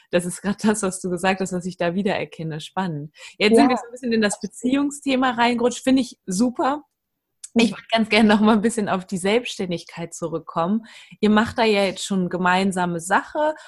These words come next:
Speaker 1: und habt jetzt vor, auch ein bisschen zu reisen. Und ja, glaubst du an dieses Modell, auch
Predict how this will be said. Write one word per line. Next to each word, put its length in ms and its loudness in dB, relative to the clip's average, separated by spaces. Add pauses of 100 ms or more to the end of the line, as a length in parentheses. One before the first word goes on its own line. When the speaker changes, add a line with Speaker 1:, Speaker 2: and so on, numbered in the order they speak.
(120)
Speaker 1:
und 320 2
habt 220 0
jetzt 220 -2
vor, 540 2
auch 160 2
ein 120 0
bisschen 480 -2
zu 160 0
reisen. 640 0
Und 220 -2 (800)
ja, 200 2
glaubst 440 2
du 40 -2
an 160 2
dieses 360 -2
Modell, 680 0
auch 200 -2